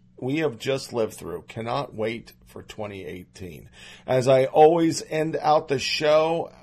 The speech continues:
it's the holidays. Enjoy your time with your family and friends. Watch a lot of Christmas stuff. There's all sorts of good shows coming up. And on the seventeenth, there will be an N B C show, a live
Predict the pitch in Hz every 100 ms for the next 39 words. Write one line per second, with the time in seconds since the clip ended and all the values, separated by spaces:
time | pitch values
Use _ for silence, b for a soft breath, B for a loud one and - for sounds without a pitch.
0 | - - 190 - 208 175 190 196 196 196
1 | 190 185 180 - 180 170 156 202 196 196
2 | 190 180 170 - - 175 170 170 170 160
3 | 151 - 160 165 165 156 131 - 160 160
4 | 160 - b b b b b 160 240 233
5 | 214 151 135 160 185 170 156 - 160 156
6 | 147 143 - 143 135 151 180 180 160 143
7 | 120 139 - 143 127 - 127 123 123 143
8 | 131 131 - 170 151 143 156 147 143 127
9 | 113 123 120 123 147 143 131 147 139 -
10 | 113 107 110 - b b b b - 120
11 | 120 120 131 143 135 123 117 113 107